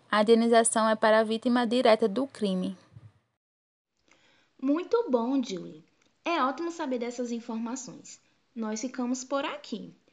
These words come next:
Speaker 2: Mas antes de finalizar, gostaria de citar alguns versos do grande discurso do pastor e líder do movimento negro no século vinte, nos Estados Unidos, Martin Luther King, com o discurso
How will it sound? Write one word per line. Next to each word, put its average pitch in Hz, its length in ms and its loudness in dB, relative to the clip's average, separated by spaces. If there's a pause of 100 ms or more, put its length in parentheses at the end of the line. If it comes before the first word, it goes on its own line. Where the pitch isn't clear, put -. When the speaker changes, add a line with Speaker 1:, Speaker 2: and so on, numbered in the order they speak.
(260)
Speaker 2:
Mas 294 340 -6
antes 392 260 -2
de 349 100 -6
finalizar, 185 760 -8 (280)
gostaria 240 500 -4
de 247 100 -6
citar 247 400 -8
alguns 240 400 -4
versos 196 480 -8
do 220 180 -2
grande 240 400 -2
discurso 247 680 -8
do 226 220 -6
pastor 233 680 -8 (120)
e 277 140 -4
líder 240 580 -4 (240)
do 233 160 -2
movimento 240 640 -4
negro 185 440 -6 (240)
no 226 120 -4
século 226 460 -4
vinte, 175 460 -12 (260)
nos 226 220 -2
Estados 226 520 -6
Unidos, 180 640 -6 (320)
Martin 226 500 0
Luther 277 460 -6
King, 165 440 -16 (380)
com 277 260 0
o 277 60 -2
discurso 208 760 -6